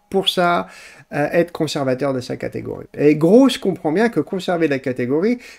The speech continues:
c'est pas conserver que la catégorie art comme construction historique, c'est aussi se trouver dans la situation où on conserve le champ social dans lequel il apparaît. Ce champ-là,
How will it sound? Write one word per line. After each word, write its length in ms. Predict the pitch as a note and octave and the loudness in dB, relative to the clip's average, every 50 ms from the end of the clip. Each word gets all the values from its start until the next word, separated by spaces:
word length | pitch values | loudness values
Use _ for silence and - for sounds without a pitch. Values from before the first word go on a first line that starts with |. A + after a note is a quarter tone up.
| - - | -8 -4
c'est 100 | C#3+ C3 | -4 0
pas 160 | - A3+ A3+ | 2 0 0
conserver 440 | A3+ - F#3 E3 - E3 D#3 D3 D3 | 0 0 -4 -2 -2 -2 -4 -4 -2
que 120 | - A3 | 0 2
la 220 | G#3 E3+ C#3+ B2+ | 4 4 4 2
catégorie 840 | B2+ - _ - - D#3+ D3 - E3 D#3 D3 D#3 D#3 D3 D#3+ D3+ D3 - - | 0 -4 _ -2 0 0 2 2 2 4 4 4 4 2 2 -2 -2 -2 -2
art 440 | E3 E3 E3+ E3 D#3+ C3+ A#2+ A#2 - | 0 0 2 2 0 -2 -8 -10 -10
comme 200 | - C3+ B2+ B2 | -8 -8 -8 -8
construction 560 | - C3+ B2 - - C#3 B2+ - - C3 B2 | -8 -10 -10 -10 -10 -10 -12 -10 -8 -6 -6
historique, 520 | A2+ A2 - - C#3+ E3 G#3 B3 B3 B3 - - - - - - _ | -6 -6 -6 -4 0 2 4 4 2 0 -4 -18 -20 -20 -20 -20 _
c'est 180 | - - - D3 | -10 -6 -2 0
aussi 420 | - F#3 F#3+ F3+ - - B3+ C4+ | 2 4 4 4 4 6 6 6
se 200 | - - - E3+ | 6 4 0 -4
trouver 360 | D3 - - - G3 G3+ A3 A3 | -4 -4 -4 0 2 4 4 4
dans 100 | G3+ D#3+ | 4 2
la 80 | C3 | 0
situation 420 | A#2+ - - C3+ C3 C3 - A#3 B3+ | -4 -4 -6 -6 -4 -4 -2 0 0
où 260 | B3 - F3 D#3+ D3 | 0 0 0 0 -2
on 140 | C#3 C3+ B2+ | -2 -2 -4
conserve 600 | - D#3+ D#3 C#3+ - - A3+ B3+ A3+ D#3 C#3 C#3+ | -2 -2 -2 -2 0 2 2 2 0 0 -2 -2
le 220 | C#3 C#3+ C#3+ C#3+ | 0 0 0 0
champ 380 | - - - - B3 B3+ A#3+ A3+ | -2 -2 0 2 2 2 2 0
social 680 | - - E3+ D3 - - E3+ F3 F#3 G#3+ A#3 A#3 A3+ - - - - - - - _ - | 0 -2 -2 -2 -2 -4 -2 0 0 0 0 -2 -4 -6 -10 -20 -20 -20 -20 -20 _ -8
dans 180 | C3 C3+ F3 F#3+ | -2 0 2 2
lequel 320 | F#3+ F3+ F#3 G3+ F#3+ E3 | 2 2 2 2 0 2
il 140 | D#3+ D3 C#3 | 2 0 0
apparaît. 640 | B2 B2+ - C#3 B2 C3 D#3 F#3+ A3 A#3+ A#3+ B3 - _ _ _ _ _ _ - | 0 -2 -2 -4 -2 -2 0 0 0 0 -2 -6 -10 _ _ _ _ _ _ -14
Ce 200 | - - F#3+ F#3+ | -4 -2 0 0
champ-là, 580 | - - D#3+ C3 C3 D#3 G3 A#3 B3+ C4 B3+ | 0 -2 -2 -2 0 0 0 0 0 -2 -6